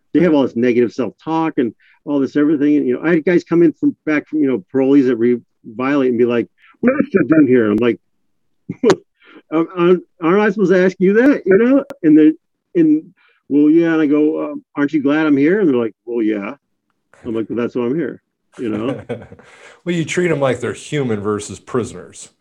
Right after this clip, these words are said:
Speaker 1: Yeah.
Speaker 2: You know?
Speaker 1: Yeah, I mean, I mean, 'cause they are. It's, I, I'm a big facts person. It's still a person, right? I mean, e-, even if you were just, you know, interested in self-preservation, because tr-, if you treat people with respect,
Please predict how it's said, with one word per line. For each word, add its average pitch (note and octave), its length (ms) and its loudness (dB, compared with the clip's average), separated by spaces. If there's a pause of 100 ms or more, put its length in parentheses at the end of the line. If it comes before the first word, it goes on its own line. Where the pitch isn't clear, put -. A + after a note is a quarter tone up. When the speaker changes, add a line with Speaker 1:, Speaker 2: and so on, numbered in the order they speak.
(280)
Speaker 1:
Yeah. A#2+ 280 -6 (120)
Speaker 2:
You F#2+ 60 -20
know? F#2+ 260 -12
Speaker 1:
Yeah, A#2 120 -8
I G#2 80 -8
mean, A2+ 280 -4 (220)
I E3+ 60 4
mean, F#3 120 2
'cause D3+ 180 0
they E3+ 160 2
are. D#3 440 -2
It's, - 240 -10
I, D#3+ 120 -6 (100)
I'm E3+ 140 0
a A3+ 60 0
big G3+ 240 2
facts D#3 320 -2
person. G#2+ 480 -8 (280)
It's - 120 -12
still G3+ 220 2
a - 60 0
person, C#3 560 0 (260)
right? C#3 340 0 (160)
I C3 60 -4
mean, B2+ 380 0 (680)
e-, C#4 140 -4 (200)
even B3 260 2
if D#3 80 -2
you G3+ 120 2
were F#3 100 4
just, D#3+ 180 0 (640)
you D#3 160 0
know, B2 320 2 (420)
interested C#3 340 2
in B2+ 60 2
self-preservation, A2+ 1120 -2 (540)
because C#3+ 320 2
tr-, - 200 -10 (320)
if C3+ 100 -4
you D#3+ 100 4
treat F3+ 300 0
people A#2+ 400 0 (100)
with A#2 220 -2
respect, A2+ 500 -4